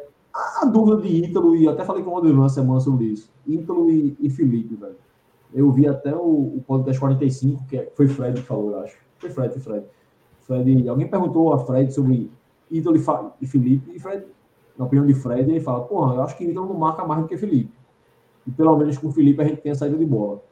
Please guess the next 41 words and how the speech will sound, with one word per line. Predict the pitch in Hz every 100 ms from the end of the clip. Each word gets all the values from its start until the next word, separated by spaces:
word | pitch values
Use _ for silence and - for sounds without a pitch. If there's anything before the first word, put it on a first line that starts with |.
| _ _ _ _ _ _ _ _
Aí | 120
ela | 131 151
não | 160
tava | 170 170
conversando | 175 170
isso | 175
comigo. | 202 160 131 113 - _ - -
Eu | 320
realmente, | 359 208 202 220
assim, | - 156
eu, | 151 -
eu, | 196 - - _ _ _ _ _ _ -
eu | 190
tenho | 208 254 233
um, | 170 135 - _ _ _ _ _
um | 143
pé | 131 170
atrás | 147 151
em |
relação | 160 143 180
aos | 156
dois. | 110 120 143 - _ _ _ _ _ _ _ _ 101
É, | 101 101 98
eu | 110
acho | 127 -
que | 135
Felipe | 156 135 127 131 143 131 -
me | 135
dá | 135
muita | 143 131 147 202
agonia | 160 143 123 131
de |
Felipe, | 127 110 107
porque | -
Felipe | 135 139 135
me | 143
lembra | 151 151
muito | 135 147
o | 151
Ronaldo | 147 110 110 127
no, | 131 131 123 107